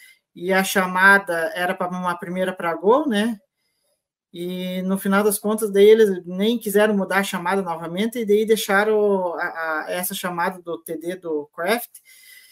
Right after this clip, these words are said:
E, Ricardo, eu acho assim que a, o Musgrave, é, se machucou, eu acho que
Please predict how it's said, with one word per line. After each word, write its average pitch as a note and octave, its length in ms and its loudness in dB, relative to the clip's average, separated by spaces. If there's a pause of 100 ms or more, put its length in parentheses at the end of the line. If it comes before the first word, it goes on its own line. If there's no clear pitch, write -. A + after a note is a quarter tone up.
(320)
E, A#3 560 4
Ricardo, A#3+ 720 6 (440)
eu B3+ 160 2
acho D4+ 240 4
assim D4+ 260 0
que C4+ 280 2 (180)
a, A#3 240 -8
o B3 180 2
Musgrave, C4 960 2
é, G#3 540 0
se G3+ 160 -6
machucou, A3 600 0
eu A3+ 120 2
acho A3 260 -2
que F#3 380 -4